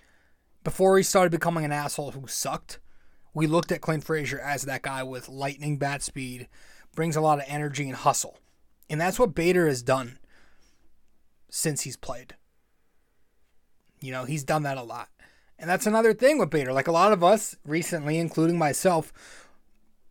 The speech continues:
you know, we were talking about, well, Bader's a light-hitting, glove, glove-only guy.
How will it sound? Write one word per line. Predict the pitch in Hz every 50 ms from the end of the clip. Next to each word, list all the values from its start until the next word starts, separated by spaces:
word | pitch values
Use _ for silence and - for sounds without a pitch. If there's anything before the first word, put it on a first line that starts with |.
| _ -
you | 214 175
know, | 160 151 156
we | 156 151 170 185
were | 190 185 180
talking | - - 185 175 - - 185
about, | 165 175 170 165 160 156 - - _ _ _ _ _ _ _ _ _ _ _ - -
well, | 190 196 196 190 175
Bader's | 147 147 180 196 208 214 208 190 180
a | 185
light-hitting, | 170 180 185 190 185 151 180 180 175 180 170
glove, | 151 156 175 185 170 165 180 180 - 160 156
glove-only | 147 165 185 180 165 180 196 202 196 180 160
guy. | 139 151 170 175 165 143 131